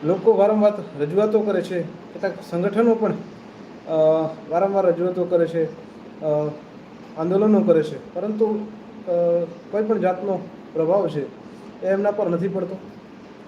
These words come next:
કારણ કે સરકાર એના સપોર્ટમાં છે, તંત્ર એના સપોર્ટમાં છે, માટે એ બેફામ રીતે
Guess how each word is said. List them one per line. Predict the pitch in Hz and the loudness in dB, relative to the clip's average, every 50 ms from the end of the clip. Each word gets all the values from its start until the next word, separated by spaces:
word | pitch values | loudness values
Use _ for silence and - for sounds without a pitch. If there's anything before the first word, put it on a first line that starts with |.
| - - - - - - | -20 -18 -18 -18 -6 0
કારણ | 202 220 233 | 2 2 4
કે | 220 247 233 214 214 - - - - | 6 6 6 4 2 -2 -8 -6 -4
સરકાર | 185 196 - - 247 240 | -4 -4 0 2 4 4
એના | 240 240 233 214 - | 4 4 4 2 2
સપોર્ટમાં | - 185 175 208 208 202 208 208 190 175 | 0 -4 -4 -4 -4 -2 0 0 0 0
છે, | 175 170 160 151 - - - - - - - - - - - - - - | 0 0 -2 -2 -4 -8 -16 -20 -20 -20 -20 -20 -20 -20 -20 -20 -8 -4
તંત્ર | 196 214 233 226 247 | -2 0 2 4 4
એના | 240 240 240 226 | 6 6 4 2
સપોર્ટમાં | 196 214 180 175 202 220 214 214 208 180 165 | 0 0 -2 -2 0 -2 0 0 0 -2 -2
છે, | 151 147 135 - - - - - - - - - - - - - - - - - - - - - | -2 -4 -8 -10 -14 -18 -20 -20 -20 -20 -20 -20 -20 -20 -20 -20 -20 -20 -20 -20 -20 -14 -8 -4
માટે | 165 190 185 220 214 208 - - - - - - - - | -4 2 4 4 4 4 2 -2 -4 -8 -12 -16 -14 -10
એ | - 190 180 | -8 -8 -4
બેફામ | 180 175 180 175 180 208 220 214 214 | -2 -2 -2 0 0 0 0 2 2
રીતે | 202 - 190 160 147 151 | 2 4 4 4 2 2